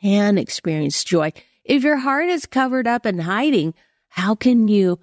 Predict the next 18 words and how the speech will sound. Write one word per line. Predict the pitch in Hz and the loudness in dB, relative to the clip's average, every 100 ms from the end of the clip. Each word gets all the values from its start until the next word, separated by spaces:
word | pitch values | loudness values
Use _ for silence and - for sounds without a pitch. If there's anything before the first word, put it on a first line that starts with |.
| _ _ _ _ | _ _ _ _
use | 185 185 196 185 | -2 2 2 0
your | 160 160 | -2 -2
heart | 180 185 165 - _ | 0 0 -2 -6 _
to | - | -6
feel | 156 - 160 196 240 | -6 -6 -2 0 0
joy, | 190 - - - 113 _ _ | -2 -4 -4 -6 -10 _ _
right? | - 220 220 220 220 - | -2 0 2 2 0 -4
So | - 196 170 170 _ _ _ | -4 -2 -2 -6 _ _ _
what | 233 262 | 0 2
are | 254 233 | 2 2
the | 208 | 0
stresses | - - 160 - 170 156 | -2 -2 -4 -2 -4 -2
that's | 165 143 - | -4 -4 -8
keeping | - 214 202 190 170 | -6 -2 0 0 0
you | 160 | 0
from | 143 185 160 | -2 -2 -2
experiencing | 175 - - 160 156 - 143 143 | -2 -6 -4 -2 -4 -2 0 2
joy? | 170 135 127 | 0 -2 -4